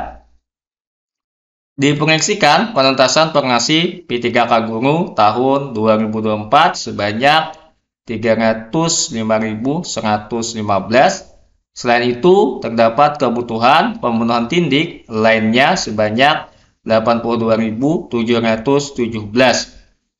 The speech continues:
Dengan asumsi, jika formasi P tiga K dua ribu dua tiga terpenuhi seratus persen.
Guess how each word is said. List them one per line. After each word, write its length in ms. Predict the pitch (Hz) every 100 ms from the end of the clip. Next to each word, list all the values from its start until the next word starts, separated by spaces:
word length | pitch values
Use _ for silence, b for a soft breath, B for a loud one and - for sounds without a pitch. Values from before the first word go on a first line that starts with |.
| _
Dengan 400 | 117 131 175 160
asumsi, 640 | 135 113 117 135 - -
jika 400 | - 110 113 127
formasi 720 | 151 123 117 110 151 165 -
P 160 | - 117
tiga 320 | 107 110 107
K 400 | - 135 143 165 -
dua 160 | 110 107
ribu 240 | 110 110
dua 240 | 107 107
tiga 560 | 113 110 131 143 143 -
terpenuhi 800 | - 107 - 101 101 110 123 131
seratus 960 | - - 95 95 92 - 107 107 - -
persen. 880 | - - 98 - - 110 92 87